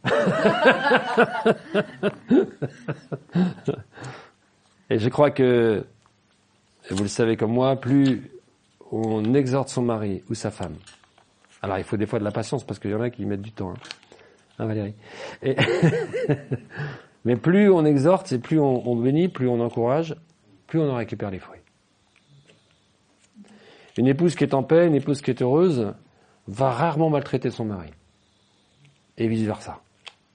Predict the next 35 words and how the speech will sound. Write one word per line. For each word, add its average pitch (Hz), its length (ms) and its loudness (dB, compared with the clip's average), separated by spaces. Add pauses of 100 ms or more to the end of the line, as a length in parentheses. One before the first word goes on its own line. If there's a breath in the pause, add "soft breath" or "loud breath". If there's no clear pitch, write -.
(1400)
Alors 98 200 -4
on 98 60 -2
doit 113 200 2
régler 110 180 0
les 110 100 0
choses, 143 440 0 (220)
on 101 80 -4
doit, 104 640 -2 (520 loud breath)
on, 101 140 -6 (100)
on 107 120 -2
doit 117 220 2
apprendre 127 360 0
aussi 120 400 0
à, 98 100 -2
à 95 160 -8
fonctionner 113 440 -2
ensemble, 110 440 -2 (460 soft breath)
mais 135 80 -2
je 123 100 0
crois 151 220 2
que, 127 260 2 (520 loud breath)
euh, 104 400 -4 (460)
la 117 180 -4
parole 127 260 2
nous 127 140 2
dit 151 140 0
qu'on 120 280 -2
ne 104 40 -6
peut 117 80 -4
pas 131 380 0 (640 soft breath)
mal 127 520 2
nourrir 127 320 2
notre 107 240 -6
propre - 320 -12
chair. - 340 -18